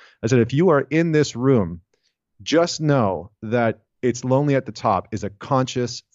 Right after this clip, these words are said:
frickin' choice, and it doesn't have to be. And we have to stop perpetuating these unhealthy narratives as entrepreneurs and as professionals that you have to be alone to be successful. It's garbage, it's unhealthy,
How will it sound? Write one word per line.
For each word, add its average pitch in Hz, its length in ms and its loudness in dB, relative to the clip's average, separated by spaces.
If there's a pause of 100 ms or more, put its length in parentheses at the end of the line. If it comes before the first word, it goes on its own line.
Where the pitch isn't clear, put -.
(100)
frickin' 113 340 0
choice, - 520 -2 (260)
and 123 140 2
it 113 200 -4
doesn't 120 420 0 (100)
have - 300 -6
to 113 120 -10
be. 87 220 -12 (240)
And 123 80 0
we 120 80 0
have 117 220 -6
to 110 100 -12
stop 123 560 -2
perpetuating 110 720 -4
these 98 300 -6
unhealthy 117 800 -2 (260)
narratives 113 720 2
as 107 240 0
entrepreneurs 120 800 -2
and 101 100 -6
as 107 200 -2
professionals 101 920 -4 (220)
that 120 140 2
you 151 180 4
have 156 260 -2
to 147 140 -4
be 143 100 0
alone 135 540 0
to 120 80 -2
be 110 160 -2
successful. - 720 -6 (200)
It's 120 220 -2
garbage, 151 680 -2 (120)
it's 107 160 -10
unhealthy, 131 800 -2